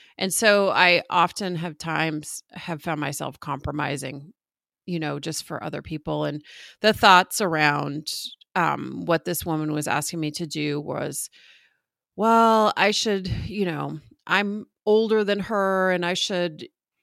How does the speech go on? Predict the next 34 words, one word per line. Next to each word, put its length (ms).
technology 680
has 160
changed, 760
and 120
I 140
should 520
be 160
more 680
bendable, 800
and 100
I 140
can 220
do 200
this, 400
and 140
what's 240
the 80
big 240
deal?" 440
And 100
all 140
these 200
things 300
were 320
coming 240
through 180
my 100
mind. 360
And 100
the 60
bottom 280
line 300
was, 240
like, 340